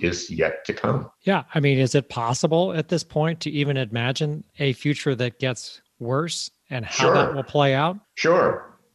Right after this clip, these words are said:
Speaker 1: You'll exceed hospital capacity. They won't be able to take care of people. They're gonna have to start triaging and making decisions about who gets care and who doesn't. Depending on how the variants play out,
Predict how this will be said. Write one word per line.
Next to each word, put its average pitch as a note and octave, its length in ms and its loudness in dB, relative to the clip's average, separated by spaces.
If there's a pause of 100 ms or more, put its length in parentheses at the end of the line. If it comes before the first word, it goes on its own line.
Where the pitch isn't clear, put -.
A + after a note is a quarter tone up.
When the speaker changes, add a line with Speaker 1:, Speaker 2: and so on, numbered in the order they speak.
Speaker 1:
You'll A2 260 6
exceed A#2+ 420 2
hospital A2 500 2
capacity. F#2+ 680 2
They F2+ 160 0
won't F2 260 4
be G#2+ 140 2
able G#2+ 160 2
to A2+ 100 -2
take A2 280 0
care F2+ 280 4
of E2 200 0
people. E2+ 460 -2
They're E2+ 160 2
gonna F#2 260 2
have F2+ 280 0
to A2+ 80 -6
start - 500 0
triaging E2 920 2
and D#2 480 -2
making E2 380 0
decisions F2 540 0
about D#2 240 2
who F#2+ 120 2
gets E2+ 280 0
care F#2 240 2
and E2+ 100 2
who F#2 160 2
doesn't. F2 500 0 (300)
Depending - 400 0
on B2+ 80 2
how B2 180 4
the A#2+ 120 2
variants G#2+ 600 2
play C2 340 0
out, A1+ 260 -4